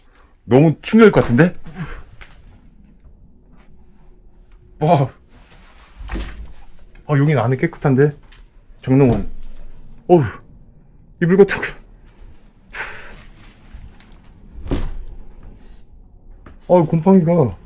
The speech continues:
섬찟하다. 와. 싫어요, 악성 댓글 부탁드립니다.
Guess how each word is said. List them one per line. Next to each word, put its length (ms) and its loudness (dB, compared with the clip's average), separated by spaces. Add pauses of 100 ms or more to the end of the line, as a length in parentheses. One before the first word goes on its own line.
(1000)
섬찟하다. 540 0 (4000)
와. 440 0 (2250)
싫어요, 460 8
악성 300 4
댓글 220 0
부탁드립니다. 600 -4